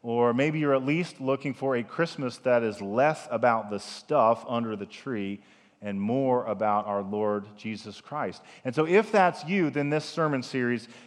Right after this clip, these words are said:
is for you, and this is how we would change the world. First,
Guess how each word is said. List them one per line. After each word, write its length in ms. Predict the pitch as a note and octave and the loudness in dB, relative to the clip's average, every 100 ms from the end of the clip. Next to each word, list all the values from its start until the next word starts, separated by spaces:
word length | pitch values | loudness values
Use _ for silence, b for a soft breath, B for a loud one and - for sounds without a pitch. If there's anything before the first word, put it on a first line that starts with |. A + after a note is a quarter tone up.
| B | B
is 320 | A#2 A#2 A2+ | -2 -2 -4
for 320 | A2+ - A#2+ | -12 -4 -2
you, 280 | A2 B2+ A2 | 0 0 2
and 160 | G#2+ A#2+ | 2 0
this 160 | B2+ | -2
is 140 | C3 B2 | -6 0
how 220 | A#2+ A#2 | 4 4
we 120 | A2+ | 2
would 200 | G#2+ G#2+ | -2 -2
change 320 | - A2+ G#2+ | -4 -6 -6
the 80 | G#2+ | -8
world. 340 | G#2+ A#2+ G#2 G2 B B B | -2 0 0 -2 B B B
First, 580 | - C#3+ B2+ A#2+ - - | -4 2 2 0 -6 -18